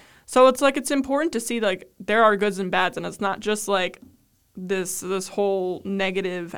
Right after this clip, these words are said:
atmosphere. I guess, like, what I want to be able to do is, "Okay, so here's the issue. So what is the next step? Like, what would you do?" It was like, "Okay, so we understand this is what's happening. What do you, what would you do to try and make things different?"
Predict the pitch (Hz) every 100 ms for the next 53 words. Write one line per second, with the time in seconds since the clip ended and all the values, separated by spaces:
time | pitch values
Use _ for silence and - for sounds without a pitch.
0 | - - 190 196 190 - 180 180 190 190
1 | 190 190 180 180 185 180 - - 190 180
2 | 180 180 185 185 190 180 175 180 180 175
3 | 175 175 - - - 196 190 196 196 185
4 | 185 - - 202 196 185 185 190 185 180
5 | 170 170 - 185 196 202 208 180 170 151
6 | - - - - - - 220 233 247 254
7 | 190 208 - - - _ _ _ _ -
8 | 220 226 220 196 202 220 233 233 233 226
9 | 220 202 196 202 196 190 185 185 175 208
10 | - _ - _ _ 214 226 226 240 208
11 | 226 254 180 180 208 180 - - 202 _
12 | _ - 202 - 143 113 101 - - -
13 | - - -